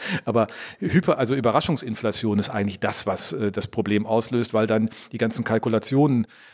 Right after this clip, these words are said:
ähm, nicht mehr funktionieren, mit denen Sie begonnen haben und in den Verträgen, die auch entsprechend berücksichtigt haben. Also insofern,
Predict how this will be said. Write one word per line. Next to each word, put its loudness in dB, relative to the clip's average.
ähm, 2
nicht -4
mehr 4
funktionieren, 2
mit 2
denen 4
Sie 0
begonnen 0
haben 2
und 0
in 0
den 0
Verträgen, 0
die -2
auch -4
entsprechend -8
berücksichtigt -4
haben. 0
Also 2
insofern, 4